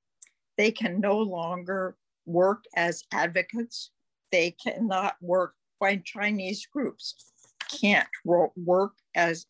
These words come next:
advocates. They are working to improve China's soft power abroad.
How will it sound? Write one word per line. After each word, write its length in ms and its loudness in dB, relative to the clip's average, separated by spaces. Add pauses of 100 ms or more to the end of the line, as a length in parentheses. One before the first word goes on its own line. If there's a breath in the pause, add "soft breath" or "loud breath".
advocates. 800 -6 (680)
They 200 2
are 260 0
working 600 0 (360)
to 160 -2
improve 680 -2
China's 560 -4
soft 440 0 (120)
power 560 -4 (200)
abroad. 540 0